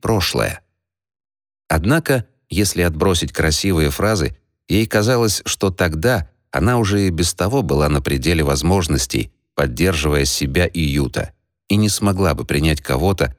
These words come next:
с такой трагической судьбой. Хотя точно она не знала,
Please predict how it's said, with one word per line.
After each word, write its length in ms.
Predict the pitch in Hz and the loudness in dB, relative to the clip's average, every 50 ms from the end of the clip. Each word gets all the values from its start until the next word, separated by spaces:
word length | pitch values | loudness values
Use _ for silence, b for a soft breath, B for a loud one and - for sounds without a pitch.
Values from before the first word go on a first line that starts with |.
| _ _ _ | _ _ _
с 140 | - - - | -8 -6 -4
такой 320 | - 71 71 - 85 78 | -4 -4 0 0 0 0
трагической 640 | - - 67 64 62 71 73 - 71 - - - 62 | 0 0 -2 0 0 -2 -2 -2 -4 -4 -4 -4 -4
судьбой. 500 | - - - 52 50 53 53 - - _ _ _ _ _ _ _ _ _ _ _ _ _ _ _ _ _ | -2 -4 -6 -6 -6 -6 -6 -6 -6 _ _ _ _ _ _ _ _ _ _ _ _ _ _ _ _ _
Хотя 240 | - 101 98 - 101 | -4 -2 0 0 -2
точно 480 | 95 - 147 151 - - - 120 104 | 0 0 0 0 0 0 0 0 2
она 160 | 101 104 104 104 | 2 2 2 2
не 120 | 104 104 | 2 0
знала, 480 | 98 95 98 101 90 73 55 - - | 0 0 0 0 0 0 -2 -4 -8